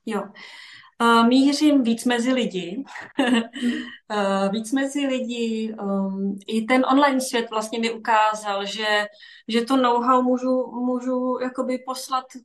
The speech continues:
Speaker 1: víc do světa, může to být užitečný víc lidem, jo, protože v těch konzultacích, eh, je to furt nějaká omezená,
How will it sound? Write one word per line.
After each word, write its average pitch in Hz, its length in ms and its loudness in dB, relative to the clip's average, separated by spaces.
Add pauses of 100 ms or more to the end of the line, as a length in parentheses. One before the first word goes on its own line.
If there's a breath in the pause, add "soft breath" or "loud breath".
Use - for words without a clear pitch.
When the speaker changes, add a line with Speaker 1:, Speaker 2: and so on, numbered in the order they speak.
(220)
Speaker 1:
víc 233 180 -2
do 254 80 2
světa, 233 760 0
může 226 280 0
to 233 160 -10
být 226 200 -2
užitečný 269 560 0
víc 247 240 -8
lidem, 208 540 0 (300 loud breath)
jo, 277 120 2
protože 262 400 2 (340)
v - 40 -12
těch 269 120 -2
konzultacích, 240 960 -2 (520 soft breath)
eh, 226 720 2
je 269 100 -2
to 277 120 0
furt 269 280 -4
nějaká 233 400 -2
omezená, 214 680 0